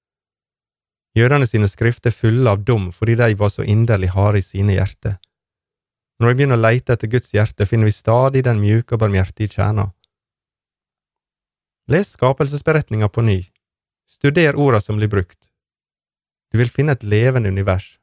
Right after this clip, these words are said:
fylt av glede, sanser, overflod, barmhjertighet, tilfredsstillelse, smak og lukt, inntrykk av alle typer. Her finner vi essensen av den levende Gud. Den videre fortellinga er av en helt annen natur.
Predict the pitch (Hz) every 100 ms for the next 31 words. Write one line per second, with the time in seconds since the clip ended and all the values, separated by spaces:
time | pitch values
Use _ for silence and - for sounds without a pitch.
0 | _ _ 220 117 - 107 98 101 101 120
1 | 92 90 - 120 139 135 - 117 139 127
2 | 104 - 107 110 127 143 - - 95 95
3 | 90 _ _ - 156 107 104 95 - 104
4 | 98 - 101 - - 143 151 127 - 117
5 | 123 - - _ _ _ _ _ 120 143
6 | - 135 - 104 107 117 - 104 107 -
7 | 98 _ _ _ _ _ _ _ _ _
8 | _ _ _ _ _ - 165 - 160 107
9 | 95 92 - 156 - 104 98 98 98 107
10 | 110 101 98 101 - _ _ _ _ _
11 | _ _ _ _ 113 113 120 151 131 98
12 | - 147 139 101 90 92 - - 107 107
13 | 107 147 104 - 98 101 95 - 123 101